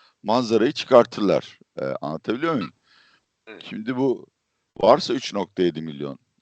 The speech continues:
Speaker 1: E Y T'li, bir de bunların E Y T kıdem tazminatı var. Asgari ücret zammından sonra bir de kıdem tazminatı ödeyecek olan bir özel sektör var.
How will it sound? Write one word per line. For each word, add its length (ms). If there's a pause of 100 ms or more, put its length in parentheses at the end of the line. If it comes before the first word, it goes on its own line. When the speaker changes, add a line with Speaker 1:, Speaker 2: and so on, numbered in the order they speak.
Speaker 1:
E 100
Y 180
T'li, 440 (520)
bir 60
de 120
bunların 440
E 100
Y 200
T 180
kıdem 300
tazminatı 600
var. 260 (1500)
Asgari 380
ücret 300
zammından 480
sonra 240
bir 60
de 80
kıdem 300
tazminatı 600
ödeyecek 360
olan 280
bir 60
özel 280
sektör 440
var. 260